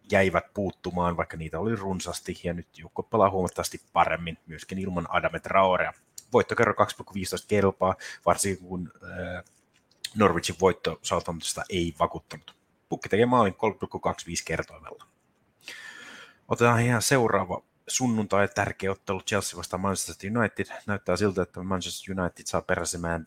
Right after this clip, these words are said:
tärkeän Ralf Rangnickin, mutta vielä tähän otteluun hän ei pääse ainakaan vielä vaikuttamaan. Ja juurikin tätä varten itselle maistuu Chelsean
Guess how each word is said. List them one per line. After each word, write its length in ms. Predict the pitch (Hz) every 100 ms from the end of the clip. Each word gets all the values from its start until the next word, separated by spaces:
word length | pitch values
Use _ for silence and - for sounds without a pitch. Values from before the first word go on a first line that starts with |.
| -
tärkeän 420 | 87 85 - 85
Ralf 320 | 92 87 -
Rangnickin, 520 | 98 95 87 82 85
mutta 260 | 87 - 85
vielä 180 | 90 78
tähän 240 | - 87 85
otteluun 440 | 80 - 85 82 80
hän 180 | 85 80
ei 100 | 78 _
pääse 240 | - 82
ainakaan 300 | 82 85 - -
vielä 200 | 87 85
vaikuttamaan. 580 | 90 87 85 - 85 82 - - - - - - -
Ja 160 | 95 - _ _
juurikin 420 | 113 92 80 110 -
tätä 260 | 104 101 95
varten 500 | 98 95 - 92 90 - - - - -
itselle 320 | - 92 92 87
maistuu 440 | 92 90 - 90
Chelsean 640 | - 101 87 - - 87